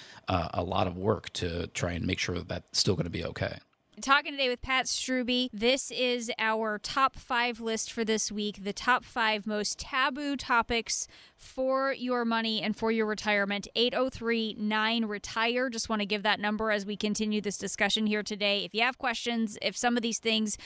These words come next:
Speaker 2: you'd like some guidance on, even if it's awkward, it, it's okay. You can ask the questions, eight oh three nine retire. The next one is kind of an interesting one because it's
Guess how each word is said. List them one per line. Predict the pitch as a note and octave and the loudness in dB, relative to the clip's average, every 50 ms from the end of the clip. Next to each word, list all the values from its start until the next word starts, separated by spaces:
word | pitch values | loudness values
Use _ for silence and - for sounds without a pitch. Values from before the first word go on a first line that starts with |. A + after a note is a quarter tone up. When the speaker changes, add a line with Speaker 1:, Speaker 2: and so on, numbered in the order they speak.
| - - - - | -14 -14 -10 -6
Speaker 2:
you'd | A#3 B3 A#3 | -4 -2 0
like | B3 B3 C4 B3+ | 2 2 2 0
some | - C#4 A#3+ | -2 -4 -2
guidance | A3 A#3+ A3+ A3+ A#3 B3+ B3 - - | 2 4 4 4 4 2 0 -2 -2
on, | A#3 A3 A3 A3 A3 - | 0 2 2 0 -2 -2
even | B3 D4+ D#4+ D4+ D#4+ D#4+ | -4 -4 -4 0 4 4
if | D#4 C4 C#4+ | 4 4 4
it's | D4+ - - | 0 -2 -2
awkward, | - B3 B3+ C4+ - D4+ D4+ C4+ C4 B3 A3+ | 0 0 0 0 0 0 2 2 2 2 0
it, | A#3 A3+ G#3 - - | -2 -4 -4 0 0
it's | A#3+ A3 - | 0 0 2
okay. | A#3+ A#3+ A#3+ B3 - C4 C4 B3+ A#3 | 0 0 0 0 -2 0 2 2 2
You | A3 G#3+ G#3 G#3+ G#3 | 0 0 -2 -4 -4
can | - A#3 A3+ | -2 0 2
ask | G3+ A3 A#3+ B3 - - | 4 4 4 4 2 -2
the | B3+ | -6
questions, | - - A#3 A3 - - A3+ G#3+ G#3 - F3+ | 0 2 2 2 2 2 0 -2 -2 -2 0
eight | - A3 A3 A#3 | 0 0 2 2
oh | A#3+ A#3+ | 0 -2
three | - A3+ A3 G#3+ G3+ G#3 G3+ - - - - - - - | -4 -4 -2 0 2 2 0 -2 -6 -12 -20 -16 -10 -6
nine | G#3 G#3 G#3+ A3 A3 A3+ A3+ A#3 A#3 A#3 - | -2 0 2 2 2 2 2 2 0 -2 -4
retire. | - A3+ A3+ G#3+ - - A#3 G#3 G#3+ G#3 G#3 G3 F#3+ G3 - - - - - - | -4 -4 -4 -2 -2 0 2 2 4 4 2 2 0 -2 -4 -8 -18 -18 -8 -2
The | C4 D#4 | 2 4
next | F#4+ B4 C#5+ - - | 4 4 4 2 0
one | - C5 A#4+ G4+ | 2 2 2 2
is | F4+ - | 0 0
kind | - D#4 D4+ D4 | 2 2 4 4
of | C#4 | 2
an | B3 A3 | 2 0
interesting | - A3+ - C4+ C4 - - D4 C#4 C#4 | -2 -2 0 0 0 0 0 0 2 2
one | C#4 C#4 C#4 C4 | 4 4 2 2
because | B3+ B3 - B3+ A#3 G#3+ D#3 | 0 -2 0 0 0 2 2
it's | - A3+ A3 - - - - | 2 2 2 2 0 -2 -2